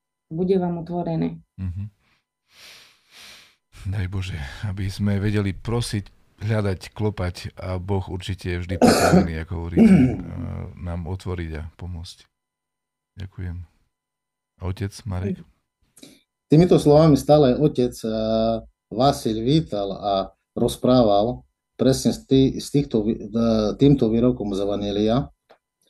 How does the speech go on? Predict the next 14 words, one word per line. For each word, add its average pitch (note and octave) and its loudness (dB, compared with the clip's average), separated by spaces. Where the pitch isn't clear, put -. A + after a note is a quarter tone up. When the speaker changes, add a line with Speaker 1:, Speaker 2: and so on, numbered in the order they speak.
Speaker 3:
A - 0
môj F#3 8
taký, C#3+ 4
môj C#3+ 2
taký A#2 0
výrok, C3 0
e, G2+ -4
z A2 2
Evanjelia, A#2 6
ktorý G#2+ -2
mám, A2+ 2
e, G#2+ -2
veľmi A#2+ 4
rád G#2+ 2